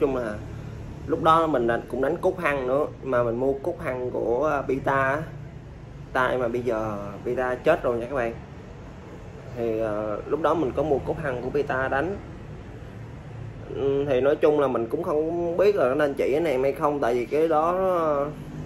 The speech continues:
nó vừa mệt. Cái làm cái đó mệt lắm nha bạn, vô bún mệt lắm. Tại vì, ờ, mình vô bún thành phẩm xong, bốn giờ sáng mình phải dậy, mình trộn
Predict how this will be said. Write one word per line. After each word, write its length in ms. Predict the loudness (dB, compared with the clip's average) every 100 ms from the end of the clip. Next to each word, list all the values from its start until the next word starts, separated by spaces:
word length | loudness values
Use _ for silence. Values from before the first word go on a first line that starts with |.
| 0
nó 80 | 6
vừa 120 | 8
mệt. 280 | 10 10 8 6 -2 -4 -4 -6 -6 -8 -8 -10 -10 -10 -4
Cái 80 | 2
làm 180 | 6 6
cái 80 | 6
đó 100 | 6
mệt 220 | 8 6
lắm 120 | 6
nha 100 | 2
bạn, 200 | 4 4
vô 120 | 4 6
bún 220 | 6 6
mệt 160 | 6 6
lắm. 340 | 6 6 2 -2
Tại 140 | 0 2
vì, 340 | 4 4 4
ờ, 360 | 6 4 4 0 -6 -14 -10
mình 140 | 0 6
vô 140 | 6
bún 140 | 8 4
thành 160 | 2
phẩm 240 | 2 2 4
xong, 360 | 4 4 2 2
bốn 240 | 8 8 8
giờ 100 | 4
sáng 280 | 4 2 4
mình 120 | 2
phải 180 | 2 2
dậy, 340 | 4 6 6
mình 200 | 4 2
trộn 180 | 4 4